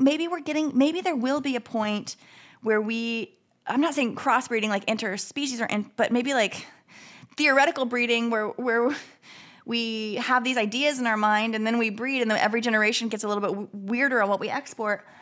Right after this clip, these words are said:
And maybe we're gonna get to a point where we have exported, like, the,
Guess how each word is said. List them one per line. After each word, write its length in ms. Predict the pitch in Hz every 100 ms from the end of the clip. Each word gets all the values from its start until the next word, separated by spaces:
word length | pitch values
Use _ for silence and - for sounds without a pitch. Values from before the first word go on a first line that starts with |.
| -
And 120 | 233 247
maybe 160 | 269
we're 140 | 339 311
gonna 160 | 277
get 160 | 262 254
to 140 | 262
a 40 | 240
point 380 | - 247 240 -
where 300 | 233 226 220
we 160 | 240
have 160 | 240 247
exported, 760 | 247 - - 247 247 247 233 220
like, 180 | 226 226
the, 160 | 214